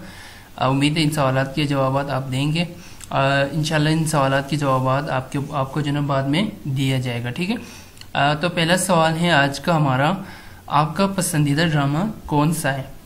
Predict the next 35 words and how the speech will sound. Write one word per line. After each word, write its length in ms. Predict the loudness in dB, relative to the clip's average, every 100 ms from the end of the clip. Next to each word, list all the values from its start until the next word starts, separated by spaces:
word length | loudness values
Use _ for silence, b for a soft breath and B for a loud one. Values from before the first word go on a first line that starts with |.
| -8 0
ठीक 160 | 2
है, 160 | 2 0
इस 80 | 0
दौर 180 | 0
में 140 | 2 2
ड्रामे 280 | 2 2 0
तो 100 | -2
सभी 280 | -2 0
देखते 320 | 0 0 0 -2
हैं, 240 | -2 -4 B B B B -10 -2
तो 260 | 0 0
इस 440 | 0 0 -2 -4 -2
लिहाज 400 | -2 2 2 2
से 140 | 0
आपसे 300 | 0 0 -4
सवाल 360 | -4 -2 0 0
तो 120 | -2
बनता 260 | -2 0 -2
है 80 |
कि 140 | 0 0
जो 120 | 0
है 60 | 0
ना 120 | 0
आप 260 | -2 -2 -4 -4 -2
कौन 200 | -2 -2
सा 140 | -2
ड्रामा 260 | -2 -2 -2
पसंद 380 | -4 -2 -2
करते 240 | -2 -4 -2
हैं। 240 | -2 -4 -10 -18 -18 -8
ये 160 | -2 -2
पहला 280 | 0 -2 -2
सवाल 300 | 0 0 0
है 40 |
आपका। 280 | -2 -4 -6